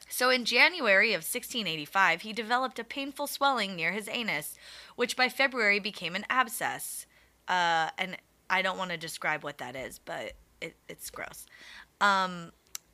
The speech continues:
and an an-, anal abscess can form when anal gland outlets are blocked. So he probably had, like, some anal <laughs> pores or something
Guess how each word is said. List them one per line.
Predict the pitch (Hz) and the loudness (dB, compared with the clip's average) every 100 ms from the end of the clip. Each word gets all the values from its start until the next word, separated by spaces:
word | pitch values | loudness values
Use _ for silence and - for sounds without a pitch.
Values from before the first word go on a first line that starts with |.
| _ - | _ -2
and | 202 202 - | 0 0 -2
an | 208 | -4
an-, | - 262 339 - | -2 -4 -4 -2
anal | 311 370 | 0 4
abscess | 185 170 - 180 | 6 4 0 -6
can | - 185 | -6 -10
form | 170 185 190 | -6 -4 -2
when | 185 180 | -2 -4
anal | 208 233 233 | -2 -2 -2
gland | 208 190 190 | 0 0 2
outlets | - 190 185 180 180 | 2 2 0 -4 -8
are | |
blocked. | 165 - 151 127 - - - | -8 -6 -4 -4 -6 -12 -12
So | - 190 185 180 170 | -4 0 2 2 0
he | - | -6
probably | 190 220 208 214 | -4 0 0 -2
had, | 180 180 175 | 0 0 0
like, | 175 175 | -4 -4
some | - 170 - | -8 -10 -8
anal | 180 185 175 | -6 -4 -6
<laughs> | - | -4
pores | 185 226 208 - | 0 2 0 -2
or | 220 | -2
something | - - - - 247 | -2 -2 -4 -2 -2